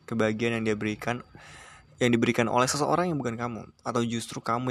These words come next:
yang akhirnya memilih pergi dan menjauh sejauh-jauhnya. Mungkin saja waktu itu kamu memang sudah tidak tahan dengan perlakuan dia ke kamu. Dulu di awal menjalin hubungan, dia adalah sosok yang kamu idam-idamkan. Perlahan waktu berlalu, akhirnya s-,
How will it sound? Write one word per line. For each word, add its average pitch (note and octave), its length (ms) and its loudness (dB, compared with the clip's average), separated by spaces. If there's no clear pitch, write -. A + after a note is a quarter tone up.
yang - 20 -14
akhirnya A#2 320 -4
memilih A2 320 -4
pergi A2+ 400 -4
dan G#2+ 80 -4
menjauh G#2+ 320 -4
sejauh-jauhnya. G#2+ 800 -8
Mungkin D#3 160 -2
saja E3+ 160 -2
waktu F3 320 -2
itu D#3+ 80 -6
kamu D#3 240 -4
memang B2+ 320 -6
sudah A2+ 240 -6
tidak G#2+ 320 -10
tahan A#2 400 -4
dengan A2 240 -10
perlakuan A2 480 -8
dia G#2+ 160 -6
ke G#2+ 80 -14
kamu. A#2+ 400 -10
Dulu A2+ 240 -8
di - 80 -10
awal A2 320 -4
menjalin A2 400 -6
hubungan, A2+ 560 -4
dia G#2 160 -4
adalah G#2+ 80 -4
sosok A#2 400 -6
yang G#2 80 -8
kamu A2 240 -6
idam-idamkan. A2 640 -6
Perlahan D3 400 2
waktu D3 160 -4
berlalu, A#2 400 -2
akhirnya B2+ 240 -2
s-, - 160 -6